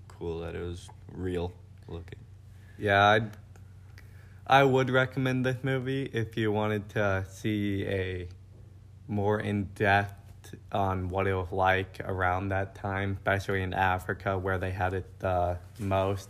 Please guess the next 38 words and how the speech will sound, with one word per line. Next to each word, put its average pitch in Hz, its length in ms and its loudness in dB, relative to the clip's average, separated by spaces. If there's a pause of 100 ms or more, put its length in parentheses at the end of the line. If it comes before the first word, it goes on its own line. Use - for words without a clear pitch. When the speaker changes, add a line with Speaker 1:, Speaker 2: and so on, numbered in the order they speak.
(120)
Speaker 2:
and 90 320 -2 (560)
were 101 100 -2
probably 95 400 4
the 90 120 -4
most 95 300 0
worried, 92 400 2
I'd 90 240 0
say, 95 320 2 (320)
Speaker 1:
Yeah. 78 280 -4
Speaker 2:
about 90 400 2
the 95 80 -6
spread 92 420 0
of 90 120 0
it. 92 240 -2 (1120)
Speaker 1:
And 104 100 2
I 98 60 8
Speaker 2:
Uh, 92 100 8
Speaker 1:
think 95 280 2
that's 98 340 -2
because 87 540 -4
they 82 280 -2 (160)
live 101 480 2
so, 80 460 -4 (800)
or 92 160 -2
it's 85 140 -4
so 107 220 4
populated 107 840 -2
in 117 220 -8
small 113 460 2
areas 95 440 2
there. 87 300 -2 (800)
So - 160 -4
it's 85 140 -4
spread 101 440 2
so 104 360 2
easily 98 400 0
compared 95 540 -2
to 85 280 -4